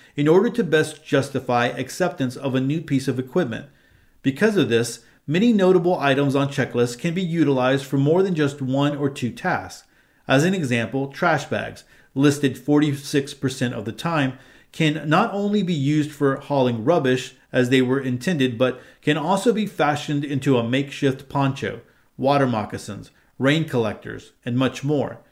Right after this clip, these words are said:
What was unbelievable about the study of Bob Checklist was how some of the most diverse, easiest to pack, and most readily available items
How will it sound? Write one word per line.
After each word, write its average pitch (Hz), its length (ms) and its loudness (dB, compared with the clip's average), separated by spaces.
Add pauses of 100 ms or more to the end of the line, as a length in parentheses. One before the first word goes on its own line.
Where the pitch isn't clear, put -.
(600)
What 175 240 4
was 170 160 6
unbelievable 180 960 2
about 131 240 0
the 135 80 -2
study 151 360 2
of 117 200 -2
Bob 131 260 2
Checklist 123 560 0
was 139 280 2 (240)
how 180 220 2
some 208 520 -2
of 208 140 0
the 214 80 4
most 165 260 0
diverse, 139 720 2 (240)
easiest 196 520 0
to - 60 0
pack, 139 420 0
and 143 140 2
most 139 280 2
readily 175 480 2
available 160 480 2
items 117 420 -2